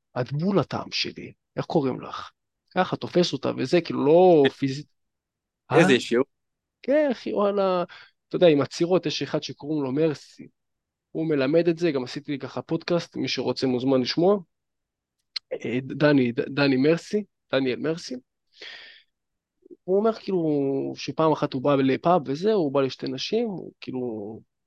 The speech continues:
Speaker 1: הוא בא לבד, הוא גם מספר ככה שהיה לו תקופה שלא היה לו חברים, הוא בא, תופס את השתי נשים ואומר להם, "תקשיבו,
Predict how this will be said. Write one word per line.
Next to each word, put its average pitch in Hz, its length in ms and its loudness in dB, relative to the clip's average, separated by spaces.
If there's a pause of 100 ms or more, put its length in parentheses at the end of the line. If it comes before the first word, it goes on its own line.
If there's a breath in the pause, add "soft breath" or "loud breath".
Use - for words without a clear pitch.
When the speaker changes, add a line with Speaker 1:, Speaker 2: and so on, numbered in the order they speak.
(260)
Speaker 1:
הוא 127 220 -10
בא 151 100 6
לבד, 147 480 2 (920)
הוא 135 100 -12
גם 151 140 4
מספר 139 380 -4
ככה 127 220 -8
שהיה 135 180 -2
לו 139 60 -6
תקופה 135 340 -4
שלא - 220 -6
היה 123 80 0
לו 127 100 0
חברים, 165 480 -2 (460)
הוא - 120 -20
בא, 156 80 2
תופס 165 340 -2
את - 100 -10
השתי 147 240 -4
נשים 139 360 -2
ואומר 131 280 -4
להם, 135 120 -4
"תקשיבו, 165 640 -4